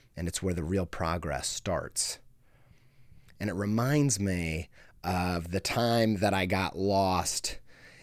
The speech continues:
out in the English countryside in the middle of the night on this huge, ridiculous run <clears throat> that I hadn't told anybody about. I was living with my parents at the time,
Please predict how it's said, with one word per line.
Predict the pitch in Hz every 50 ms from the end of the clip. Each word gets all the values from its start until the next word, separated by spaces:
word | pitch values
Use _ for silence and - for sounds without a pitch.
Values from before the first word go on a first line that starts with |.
| - - - - -
out | 104 98 101 110 - -
in | 117 113 104 101
the | 98 101 -
English | - 135 131 120 113 110 104 -
countryside | - - 123 120 120 113 - 110 101 - - - 98 87 90 90 90 90 87 87 - - -
in | - 110
the | 101 101
middle | 98 101 117 120 120 117 117
of | 113 104
the | 104
night | 101 101 101 95 90 92 98 - - -
on | - 98
this | 95 92 90 - -
huge, | - - - 160 160 151 143 143 135 127 113 -
ridiculous | 107 117 113 98 117 123 120 - 127 117 117 117 110 - -
run | 107 101 101 101 98 104 107 104 - - - - -
<clears throat> | - - _ - -
that | - 196 - - 220 214 202 208 - 170 165 143 135 127 120 110
I | 110
hadn't | 113 120 127 127 123 123 120
told | - - 135 117 123 104 113
anybody | 117 113 123 117 98 107 110 113 107
about. | 107 101 90 101 95 92 92 101 104 - - 110
I |
was | 101 104 101 98
living | 120 117 113 120
with | 117 101
my | 113 107
parents | 101 - 117 107 104 104 101 -
at | 107 95
the | 90 98
time, | - - 104 98 95 98 101 101 95